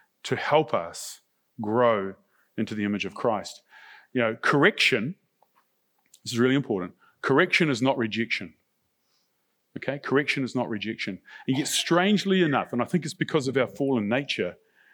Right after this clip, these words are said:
that we inherited through Adam, is that whenever we get corrected, we feel rejected at the same time. There's just something in there that says, "You're wrong, therefore you're incomplete, or therefore I reject you."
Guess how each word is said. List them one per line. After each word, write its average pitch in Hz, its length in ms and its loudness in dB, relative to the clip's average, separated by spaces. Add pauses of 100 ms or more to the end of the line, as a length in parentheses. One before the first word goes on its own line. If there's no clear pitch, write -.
(280)
that 113 120 4
we 120 100 2
inherited 107 480 0
through 110 220 -2
Adam, 117 320 0
is 104 160 -6
that 123 260 2 (560)
whenever 170 340 2
we 147 160 4
get 135 240 -2
corrected, 135 460 0
we 117 140 -2
feel 139 260 2
rejected 120 440 0
at 107 120 -2
the 117 60 -6
same 113 280 -2
time. 104 360 -4 (760)
There's 113 100 -6
just 160 200 -2
something 170 340 0
in 156 140 0
there 104 180 2
that 110 160 -2
says, 113 200 0
"You're 123 220 2
wrong, 117 400 2 (960)
therefore 113 640 0 (640)
you're 131 300 0
incomplete, 117 840 -2
or 110 140 -4
therefore 120 340 0
I 120 60 4
reject 110 520 -2
you." 82 200 -8